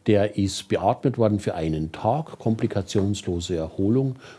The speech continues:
und konnte auch dann schon nach wenigen Tagen wieder entlassen werden. Schließlich noch ein vierter Fall, zweiundachtzig Patient, der hatte Durchfälle.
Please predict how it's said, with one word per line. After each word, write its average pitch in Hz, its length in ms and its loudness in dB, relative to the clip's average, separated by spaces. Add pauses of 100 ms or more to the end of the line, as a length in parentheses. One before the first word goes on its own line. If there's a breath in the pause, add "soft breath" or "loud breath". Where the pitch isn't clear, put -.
(120)
und 101 180 2
konnte 95 400 0
auch - 140 -2
dann 87 340 0
schon 90 220 0
nach 87 180 0
wenigen 101 320 4
Tagen 78 380 -2
wieder 98 160 0
entlassen 127 500 -6
werden. 139 320 -16 (1200 loud breath)
Schließlich 156 480 4
noch - 160 -2
ein 76 160 -4
vierter - 440 2
Fall, 196 360 2 (440 loud breath)
zweiundachtzig 170 720 0
Patient, 127 880 2
der 92 100 -4
hatte 98 180 -4
Durchfälle. 104 580 0